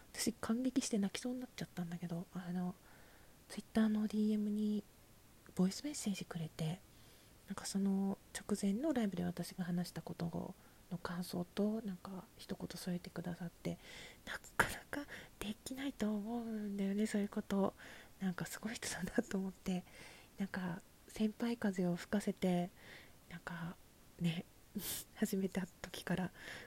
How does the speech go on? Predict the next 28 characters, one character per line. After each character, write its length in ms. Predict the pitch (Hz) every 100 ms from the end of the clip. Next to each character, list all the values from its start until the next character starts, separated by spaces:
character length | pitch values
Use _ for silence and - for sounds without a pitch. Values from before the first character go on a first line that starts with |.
| -
こ 120 | 180
う 60 | 170
先 180 | 196 180
輩 140 | 185
面 180 | 180 185
し 80 | -
て 100 | 208
た 120 | 190
ん 60 |
だ 80 | 170
け 100 | 170
ど 80 | 165
も、 100 | 170
す 140 | - -
っ 60 |
か 140 | - 226
り 220 | 202 180 - - - - - -
も 320 | 175 180 165
う 40 | 165
機 140 | -
材 180 | - 170
も 100 | 165
使 260 | - -
い 80 | 175
こ 120 | - 170
な 140 | 180
し 80 | -
て、 340 | - 180 165